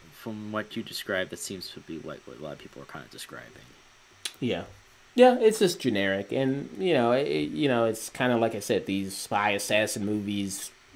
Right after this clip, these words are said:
Speaker 2: God knows too much, and they gotta chase after 'em. Again, if you can
Speaker 1: Yeah.
Speaker 2: make that interesting, you know, you bring in some cool characters, you know, you know, you do some good, you know, action set piece-, and there's some good action set pieces here, but it's just nothing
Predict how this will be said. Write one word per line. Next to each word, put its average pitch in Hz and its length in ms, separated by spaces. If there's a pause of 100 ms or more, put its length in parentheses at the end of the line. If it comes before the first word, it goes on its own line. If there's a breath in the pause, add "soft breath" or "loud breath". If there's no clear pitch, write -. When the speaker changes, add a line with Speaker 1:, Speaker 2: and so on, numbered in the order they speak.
Speaker 2:
God 107 240
knows 107 240
too - 100
much, 110 280
and 98 60
they 104 60
gotta 104 160
chase 104 280
after 101 260
'em. 110 140 (460 loud breath)
Again, 277 260
if 175 100
you 196 80
can 180 140
Speaker 1:
Yeah. 151 60
Speaker 2:
make 180 240
that 139 360
interesting, 139 640
you 147 80
know, 131 160
you 120 140
bring 127 200
in 127 80
some 120 160
cool 131 280
characters, 123 800
you 123 80
know, 117 380 (300 loud breath)
you 120 100
know, 117 60
you 113 80
do 123 220
some 123 200
good, 120 220 (100)
you 120 140
know, 87 60
action 120 280
set 156 160
piece-, 220 120
and 294 80
there's 370 140
some 269 120
good 170 160
action 135 280
set 123 220
pieces 113 360
here, 135 480
but 113 180
it's 110 140
just - 220
nothing 110 480